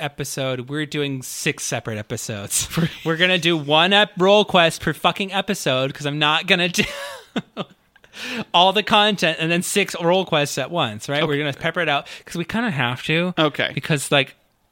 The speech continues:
Speaker 1: we're not, yeah, we have to, we have to split up the, uh,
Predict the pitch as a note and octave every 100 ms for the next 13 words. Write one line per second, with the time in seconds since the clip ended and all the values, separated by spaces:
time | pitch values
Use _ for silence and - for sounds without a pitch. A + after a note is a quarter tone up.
0 | _ _ - D3+ E3+ F#3 F#3 E3 - _
1 | - - - D#3+ D3 A#2+ C#3+ D#3+ E3 G3
2 | E3 D#3+ C#3+ E3+ - F#3 E3 - - -
3 | C#3+ C#3 C#3+ - B2 A2+ - - - _
4 | _ _ _ _ _ - - F3+ F#3+ E3